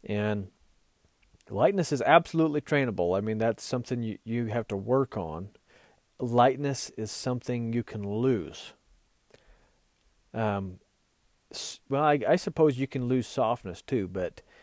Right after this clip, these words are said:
i-, if you get 'em willing mentally, oh boy, they're forgiving. And you can really screw stuff up and <laughs> wish you didn't.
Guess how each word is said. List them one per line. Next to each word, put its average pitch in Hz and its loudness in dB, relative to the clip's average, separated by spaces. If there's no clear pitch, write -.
i-, 117 -8
if 123 -6
you 165 2
get 151 6
'em 107 -4
willing 110 0
mentally, 104 -4
oh 107 2
boy, 101 2
they're 104 0
forgiving. 90 -6
And 98 -6
you 175 8
can 151 -2
really 143 6
screw - -2
stuff 120 0
up 95 0
and 90 -8
<laughs> - -18
wish 151 0
you 135 0
didn't. 95 -4